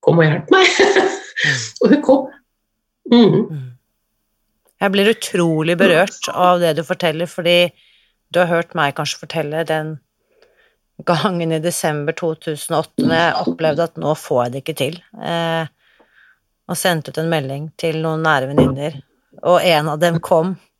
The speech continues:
Speaker 2: slapp alt hun hadde i hendene. Høygravid selv var hun nå, ikke sant? Og det var liksom
Speaker 1: Mm.
Speaker 2: bare den følelsen av at et menneske finnes der ute som stiller opp. Når jeg
Speaker 1: Mm.
Speaker 2: våget for første gang å liksom,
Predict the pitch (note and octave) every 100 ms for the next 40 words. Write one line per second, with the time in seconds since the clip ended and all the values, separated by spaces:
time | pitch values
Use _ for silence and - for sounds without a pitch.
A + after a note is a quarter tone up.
0 | _ - - G#3 G#3 F#3 E3 F#3+ F#3+ D#3
1 | F3 E3+ D3+ D3 E3 D#3 _ _ _ _
2 | _ G#3 F3+ D3 D3+ E3+ F3+ F3+ D3+ E3+
3 | D3+ E3 D#3+ E3 F3 F#3 F3+ E3+ D#3+ F3
4 | F3 - E3 D#3+ D#3+ D3+ D#3 - - C3+
5 | C#3+ - _ _ _ _ _ _ _ _
6 | G3 F#3+ E3+ E3+ G3 F#3 F#3 F3+ A3 E3+
7 | C3 - D3+ D#3+ F3+ - - D#3+ F#3+ E3+
8 | C#3+ A#2 - - D#3+ E3+ - _ _ -
9 | G3+ D#3 C3+ D#3 D3+ C3+ D#3 D#3+ - -
10 | D#3+ D#3+ D3+ D3+ _ _ _ _ _ -
11 | - F#3 C#3+ C#3 - _ - - F3 F3+
12 | D3+ D#3 _ _ F3+ G3+ G#3 B2+ C3 D#3+
13 | - E3+ F#3 - D#3 D#3 D#3 B2 E3 D#3+
14 | D3 D3+ C#3+